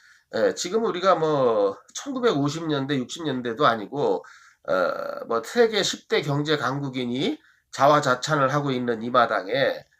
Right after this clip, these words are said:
그리고 또 올려줘야 되는 이유 중에 하나는 물가 상승분이 있잖아요, 매년. 그러니까 이제 올려주는 거는, 올려달라고 하는 건 미국이 무리한 요구가 아닌데,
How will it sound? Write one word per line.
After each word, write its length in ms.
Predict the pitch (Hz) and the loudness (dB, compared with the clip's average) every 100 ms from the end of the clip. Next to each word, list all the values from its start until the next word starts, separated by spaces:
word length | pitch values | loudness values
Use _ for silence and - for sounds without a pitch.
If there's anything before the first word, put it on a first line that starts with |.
| _ _ _ _ - | _ _ _ _ -2
그리고 340 | 196 220 202 | 0 0 -2
또 220 | 208 180 | 0 2
올려줘야 540 | 156 202 208 175 170 156 | 2 2 0 2 2 2
되는 260 | 160 156 | 0 -2
이유 240 | 135 147 139 | -2 -2 -2
중에 180 | 135 | -4
하나는 340 | 165 156 139 165 | -2 -2 -2 -4
물가 260 | 143 196 226 | -4 0 2
상승분이 580 | 233 226 220 190 170 123 | 2 0 -8 -8 -6 -6
있잖아요, 600 | - 92 82 80 196 131 | -4 -6 -8 -8 -8 -6
매년. 400 | 110 85 82 - _ - - _ | -10 -12 -18 -20 _ -20 -20 _
그러니까 240 | - 262 247 | -4 2 2
이제 260 | 202 147 - - 123 | 2 -2 -4 -10 2
올려주는 760 | 151 220 302 294 151 180 185 | 4 6 4 2 -2 -2 0
거는, 240 | 175 165 262 240 202 131 | 0 0 2 2 2 2
올려달라고 720 | 143 220 285 254 226 196 180 | 2 2 2 4 4 2 2
하는 200 | 156 139 | 0 0
건 140 | 240 | -4
미국이 300 | 185 135 143 | -4 -6 -6
무리한 400 | 165 110 147 190 | -8 -2 0 2
요구가 360 | 131 104 107 175 | 0 -4 0 2
아닌데, 600 | 104 95 98 180 131 | 0 -6 -4 0 0